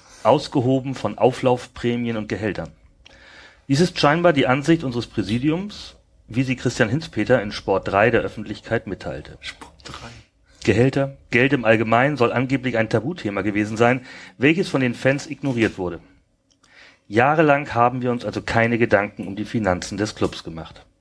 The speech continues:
Speaker 1: Wir haben das Wissen unterdrückt, dass auch der F C ein professioneller Club ist. Wir haben es ignoriert, dass die Spieler als Angestellte Gehaltsempfänger sind. Wer so etwas behauptet, <clears throat> wer uns für so desinteressiert hält,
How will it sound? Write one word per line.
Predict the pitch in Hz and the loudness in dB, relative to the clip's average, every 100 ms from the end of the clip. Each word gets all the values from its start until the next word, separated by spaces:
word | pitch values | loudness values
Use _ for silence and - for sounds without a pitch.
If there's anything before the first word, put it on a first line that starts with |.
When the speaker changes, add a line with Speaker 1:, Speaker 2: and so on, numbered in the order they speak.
| _ _ - | _ _ -8
Speaker 1:
Wir | 87 | -6
haben | 87 | -6
das | 85 82 | -8 -6
Wissen | 104 120 120 | -6 -4 -8
unterdrückt, | 107 98 104 151 - | -4 -4 -2 -4 -2
dass | 110 | -4
auch | 104 | -4
der | 90 98 | -4 -8
F | 92 | -8
C | - 139 147 | -4 0 0
ein | 107 | -2
professioneller | - 113 107 107 98 | -4 -6 -6 -4 -4
Club | - - | -6 -6
ist. | 180 - _ _ _ - - - | -8 -10 _ _ _ -20 -20 -8
Wir | 110 113 | 0 0
haben | 127 | 0
es | 135 | -2
ignoriert, | 131 127 107 156 196 143 - | -2 0 4 4 4 0 -6
dass | 107 | -6
die | - - | -6 -10
Spieler | - 139 160 151 | -8 -4 2 2
als | 104 - | 2 -4
Angestellte | 120 147 147 - 143 143 | -4 -2 -4 -2 -2 0
Gehaltsempfänger | 151 85 98 139 156 143 151 156 | 0 2 2 0 -4 -6 -6 -4
sind. | 147 175 - - _ _ _ _ - - _ - | -4 -6 -10 -20 _ _ _ _ -20 -20 _ 0
Wer | 131 | 2
so | 147 208 | 4 4
etwas | 160 165 | 4 2
behauptet, | - 113 160 - 185 - - - | 2 4 2 2 -4 -4 -18 -4
<clears throat> | - - - 240 214 165 113 - _ _ _ _ _ - - | -2 0 4 6 6 4 0 -8 _ _ _ _ _ -16 -4
wer | 110 117 | 0 2
uns | 120 | 0
für | - 113 | -2 2
so | 151 | 2
desinteressiert | 151 131 156 - - - 117 110 | 2 2 0 -2 -10 -4 -2 4
hält, | - 135 | 4 4